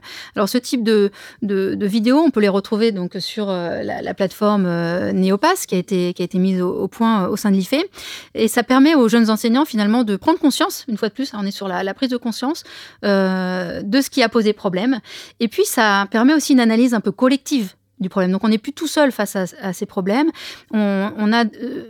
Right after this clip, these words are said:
sur la plateforme en tout cas, on, il est proposé un, un regard des, des chercheurs,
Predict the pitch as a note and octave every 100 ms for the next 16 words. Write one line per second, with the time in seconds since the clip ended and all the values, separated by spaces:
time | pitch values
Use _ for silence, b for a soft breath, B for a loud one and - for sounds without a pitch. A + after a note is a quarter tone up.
0 | B3+ - A#3+ G3 F3 F#3+ D4+ A#3+ G3+ G#3+
1 | D#4+ D4 G3+ G3+ F#3+ G#3 A3+ G3+ - G#3
2 | G3+ A#3 A#3+ G#3+ F3+ G3 F3+ G3 G#3+ A3+
3 | G#3 F3 E3 E3+ E3 E3 - D#4 -